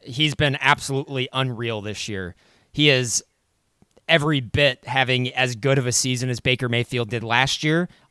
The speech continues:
arguably having a better season. His impact at, at, at worst has to be equal on, on their teams. He has been, he's been that good this year.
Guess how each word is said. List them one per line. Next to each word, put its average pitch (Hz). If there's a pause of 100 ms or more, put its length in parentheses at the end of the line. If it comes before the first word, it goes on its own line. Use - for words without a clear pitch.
arguably 139
having 123
a 113
better 127
season. 151 (200)
His 185
impact 127 (380)
at, 123 (320)
at, 151 (100)
at 160
worst 143
has 135
to 147
be 131
equal 107 (340)
on, 139
on 131
their 120
teams. - (320)
He 143
has 135
been, 127
he's 147
been 135
that 127
good 117
this 120
year. 117